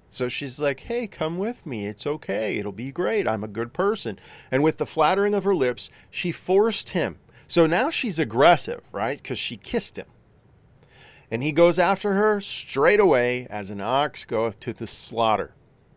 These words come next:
So animals, like an ox or a cow, when they're channeled around in the pens at the slaughterhouse, they have no idea that they're gonna be killed in the next moment.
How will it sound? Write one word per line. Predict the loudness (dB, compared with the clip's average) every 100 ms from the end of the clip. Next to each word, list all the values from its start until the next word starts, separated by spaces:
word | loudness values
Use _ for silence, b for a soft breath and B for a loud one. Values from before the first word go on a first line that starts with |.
| _ _ _ _
So | 4 4 B B B _ _ _ _ 0
animals, | 4 4 2 0 -2 -10 -16 _ _ _ _ 0
like | 2 2
an | 4
ox | 4 4 0 -10 -12 -10
or | -4 -4
a |
cow, | 0 4 8 8 6 B B
when | -4 -2
they're | 0 -2 -4 _ _ _ _
channeled | -6 -2 2 2 2
around | 2 2 2 0 -6 _ _ _ _ _ _ _ -20 -20 -6
in | -4
the | -4
pens | -4 -6 -4 -6 -10 -12 -12
at | -12
the | -6
slaughterhouse, | -2 0 0 0 -2 -4 -6 b b
they | -2 0
have | 2 0 0
no | 4 6 6
idea | 4 0 0 2 2
that | -2 -2
they're | -2 0
gonna | 0 0
be | -4 -10 -4
killed | 2 4 2 -4 -8
in | -6 -4
the | -2
next | -4 -6 -8
moment. | -6 -6 -8